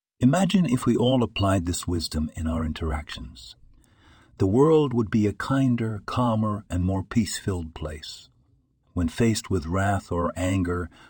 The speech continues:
we are encouraged to respond with soft words, with understanding, with empathy. But this verse isn't just about managing other people's anger.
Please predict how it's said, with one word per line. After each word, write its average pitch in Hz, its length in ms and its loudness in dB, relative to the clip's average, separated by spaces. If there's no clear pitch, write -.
we 90 120 0
are 87 140 0
encouraged 104 640 -2
to 92 60 -4
respond 92 580 -4
with 85 160 -6
soft - 480 -4
words, 82 640 -4
with 92 120 0
understanding, 104 960 0
with 98 180 -4
empathy. 107 580 -4
But 110 180 2
this 185 200 2
verse 101 460 0
isn't 127 300 2
just 117 320 2
about 95 260 2
managing 92 560 0
other 92 200 0
people's 82 440 -2
anger. 78 400 -4